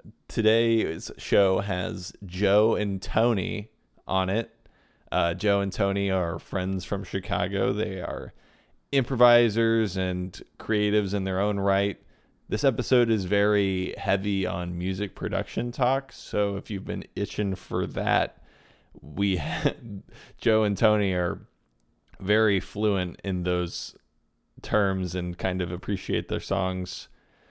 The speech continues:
with that language, so hopefully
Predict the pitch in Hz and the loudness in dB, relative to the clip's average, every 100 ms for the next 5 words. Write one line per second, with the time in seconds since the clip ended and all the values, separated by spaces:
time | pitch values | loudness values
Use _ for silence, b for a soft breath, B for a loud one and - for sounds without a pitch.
0 | b b b - - 104 98 104 98 90 | b b b -12 0 2 4 4 4 4
1 | 95 95 95 90 - - 90 87 90 104 | 0 0 -2 -2 -4 0 2 2 0 -2
2 | - 98 98 92 92 | -2 0 0 0 -4